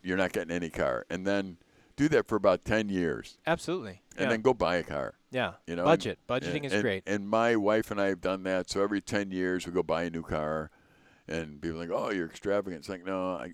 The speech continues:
Speaker 1: I'm not a mechanic. I don't want a car to fall apart. I'm gonna go get a brand new one. I'm gonna keep it till, you know, ten years, and then we're gonna trade it in, and we're gonna get a new one."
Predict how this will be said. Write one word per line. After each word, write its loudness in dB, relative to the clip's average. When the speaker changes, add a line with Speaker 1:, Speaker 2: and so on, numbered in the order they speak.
Speaker 1:
I'm -2
not 2
a -4
mechanic. -8
I -2
don't -2
want 0
a -6
car -2
to -2
fall -6
apart. -6
I'm -8
gonna -4
go 0
get 2
a 2
brand -2
new -2
one. -4
I'm -6
gonna -8
keep -2
it -4
till, -2
you -2
know, 2
ten 0
years, 0
and -8
then -2
we're -4
gonna -4
trade -2
it -4
in, -6
and -8
we're -12
gonna -12
get -8
a -20
new -12
one." -16